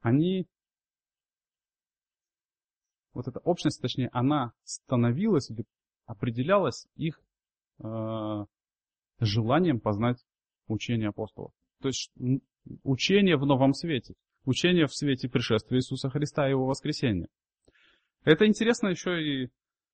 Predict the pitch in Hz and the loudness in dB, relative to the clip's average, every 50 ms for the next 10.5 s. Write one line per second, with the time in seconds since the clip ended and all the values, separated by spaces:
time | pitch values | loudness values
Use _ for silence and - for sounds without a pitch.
0 | _ _ _ - 170 175 - 175 160 - - 143 123 139 147 160 170 156 135 - | _ _ _ -10 -10 -8 -8 -8 -10 -10 -12 -12 -8 -4 -2 -2 0 -2 -4 -4
1 | - 135 131 127 - _ _ _ _ _ _ _ _ _ _ _ _ _ _ _ | -4 -4 -4 -4 -6 _ _ _ _ _ _ _ _ _ _ _ _ _ _ _
2 | _ _ _ _ _ _ _ _ - - 131 131 - 151 156 156 160 160 160 156 | _ _ _ _ _ _ _ _ 0 2 2 4 4 6 6 6 6 6 6 4
3 | 139 - 139 139 - 160 147 - _ - 113 104 95 - _ _ _ _ _ _ | 4 2 0 -2 0 -2 -2 -2 _ -6 -6 -6 -6 -8 _ _ _ _ _ _
4 | _ - 101 - - - 131 139 160 147 120 104 98 90 87 - 107 104 113 104 | _ -10 -8 -4 -2 0 0 2 2 2 4 2 0 0 -2 -6 -6 -6 -6 -6
5 | - - - 92 90 113 - 151 156 - 185 175 180 175 180 170 _ _ _ _ | -6 -8 -10 -8 -8 -8 -8 -8 -10 -10 -10 -10 -10 -10 -10 -12 _ _ _ _
6 | _ _ _ _ _ _ _ _ _ _ _ _ _ _ _ _ _ _ _ _ | _ _ _ _ _ _ _ _ _ _ _ _ _ _ _ _ _ _ _ _
7 | _ _ _ _ _ _ _ - 113 135 139 - 117 107 - 131 127 - - - | _ _ _ _ _ _ _ -6 -4 -4 -4 -4 -6 -4 -2 -2 -4 -4 -8 -16
8 | 107 - - 101 - - 123 - 185 _ _ _ _ _ _ _ _ _ _ - | -14 -12 -12 -10 -8 -6 -6 -8 -8 _ _ _ _ _ _ _ _ _ _ -10
9 | 120 127 139 135 139 117 107 104 107 - _ - 120 - - 123 127 127 123 113 | -6 -6 -4 -2 -2 -2 -2 -2 -6 -8 _ -10 -8 -6 -4 -2 0 0 2 0
10 | 110 - - 107 101 120 151 156 180 175 | 0 -2 -4 -4 -4 -4 -4 -4 -6 -8